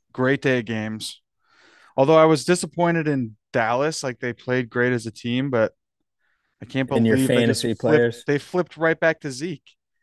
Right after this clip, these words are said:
Speaker 2: I was surprised by that.
Speaker 1: They gave him
Speaker 2: I
Speaker 1: tons
Speaker 2: think
Speaker 1: of,
Speaker 2: they're
Speaker 1: I mean,
Speaker 2: gonna keep doing that, maybe.
Speaker 1: he had eighteen points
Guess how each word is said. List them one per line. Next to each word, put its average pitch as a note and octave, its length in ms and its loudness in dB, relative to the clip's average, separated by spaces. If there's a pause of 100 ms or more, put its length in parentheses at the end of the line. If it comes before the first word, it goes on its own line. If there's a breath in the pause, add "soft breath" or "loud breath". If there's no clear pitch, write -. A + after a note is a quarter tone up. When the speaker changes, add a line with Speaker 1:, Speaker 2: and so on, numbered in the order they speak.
(1400)
Speaker 2:
I C#3 120 2
was B3+ 240 4
surprised A#2+ 540 0
by E2+ 160 -6
that. - 260 -16
Speaker 1:
They D3 80 -8
gave E3 220 -2
him D3+ 260 -6
Speaker 2:
I D3 80 4
Speaker 1:
tons D#3+ 100 4
Speaker 2:
think A#3 100 6
Speaker 1:
of, A#3 40 2
Speaker 2:
they're A3+ 80 6
Speaker 1:
I G3 40 2
mean, F#3 120 4
Speaker 2:
gonna C3 80 4
keep C#3 220 0
doing B2 300 2
that, G#2 260 -6
maybe. G2+ 320 -6 (580)
Speaker 1:
he D#3+ 160 0
had E3+ 160 4
eighteen D#3+ 800 -4 (160)
points E3 460 -6